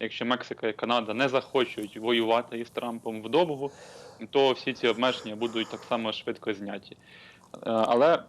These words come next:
не, не виключено, що є варіант такий, що ця гра Трампа із Мексикою, і Канадою, і Європейським Союзом є більш фундаментальною, і ці обмеження залишаться надовго. Однак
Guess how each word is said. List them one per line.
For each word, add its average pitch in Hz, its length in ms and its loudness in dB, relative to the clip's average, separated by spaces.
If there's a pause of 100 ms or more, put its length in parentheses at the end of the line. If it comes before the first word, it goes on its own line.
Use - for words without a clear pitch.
(260)
не, 131 240 -2
не 139 300 2
виключено, 139 600 0
що 113 480 -2
є 120 200 2
варіант 117 400 0
такий, 117 320 -2
що 107 480 0 (1160)
ця 120 280 2
гра 117 320 2
Трампа 117 480 -2
із 107 140 -2
Мексикою, 110 920 -6
і 110 120 -4 (240)
Канадою, 113 520 0
і - 20 0
Європейським 110 480 0
Союзом 117 420 0
є 110 120 4
більш 117 220 2
фундаментальною, 139 880 -2 (460)
і 117 120 -4
ці 135 140 2
обмеження 123 460 4
залишаться 117 400 -4
надовго. 160 600 0 (320)
Однак 160 460 2